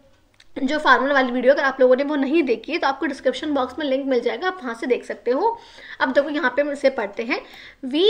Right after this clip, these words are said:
eat, अब देखो ये क्या है, ये मैंगो है, है ना, ये पाइनएप्पल है, ये ऑरेंज है, ये हमारे गुलाब जामुन, जो गुलाब जामुन नहीं, जो छोटे वाले जो ग्रेप्स होते हैं पर्पल वाले,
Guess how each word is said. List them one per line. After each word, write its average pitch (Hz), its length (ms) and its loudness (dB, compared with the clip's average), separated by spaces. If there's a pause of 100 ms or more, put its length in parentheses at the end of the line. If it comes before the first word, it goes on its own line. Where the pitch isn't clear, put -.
(180)
eat, 269 500 -2 (460)
अब 254 80 -2
देखो 339 200 0
ये 415 100 6 (160)
क्या 359 140 8
है, 370 280 10 (200)
ये 277 100 0
मैंगो 233 520 2
है, 269 180 -2 (280)
है 285 60 0
ना, 302 180 6 (260)
ये 269 80 2
पाइनएप्पल 247 640 2
है, 294 260 -2
ये 254 100 2
ऑरेंज 269 640 2
है, 311 120 -2 (340)
ये 262 140 0
हमारे 285 300 4
गुलाब 226 380 2
जामुन, 233 400 0
जो 226 120 -2
गुलाब 233 280 0
जामुन 226 320 -4
नहीं, 392 200 -4
जो 277 280 -2
छोटे 302 240 -6
वाले 277 120 0
जो 277 100 -4
ग्रेप्स 240 320 2
होते 247 200 -2
हैं 349 140 -6
पर्पल 254 260 -4
वाले, 254 240 -2